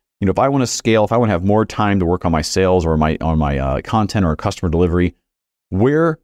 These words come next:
do I focus that time? What technologies can I leverage to do this? And how far do I take that technology platform to do it? It's,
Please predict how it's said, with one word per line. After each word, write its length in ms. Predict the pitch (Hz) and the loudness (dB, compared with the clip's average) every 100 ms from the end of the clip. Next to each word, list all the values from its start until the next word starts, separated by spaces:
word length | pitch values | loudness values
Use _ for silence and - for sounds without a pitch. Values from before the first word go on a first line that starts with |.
| _ | _
do 160 | 123 123 | 2 2
I 80 | 107 | 2
focus 340 | - 120 120 | -2 -2 -2
that 140 | 98 - | -4 -2
time? 220 | 107 90 | 0 0
What 220 | 85 98 | 0 -2
technologies 520 | 113 104 92 87 85 | -2 0 2 2 -2
can 160 | - 85 | -2 0
I 60 | |
leverage 500 | 80 82 78 78 - | 0 0 2 0 -2
to 80 | - | -6
do 180 | 76 87 | -2 0
this? 240 | 71 71 - _ _ _ | -2 -6 -10 _ _ _
And 160 | 104 92 | -2 -2
how 240 | - 127 | 0 -2
far 260 | 139 135 117 | 0 2 2
do 120 | 104 | 2
I 60 | 92 | 0
take 200 | - 123 | -2 -2
that 160 | 98 | -2
technology 540 | - 92 92 82 82 80 | -2 -4 0 0 0 -2
platform 500 | - 110 - 90 78 | -2 -2 -2 -2 -2
to 60 | |
do 180 | 73 82 | 0 -2
it? 140 | 53 _ _ _ _ _ _ - | -2 _ _ _ _ _ _ -6
It's, 180 | 120 | -4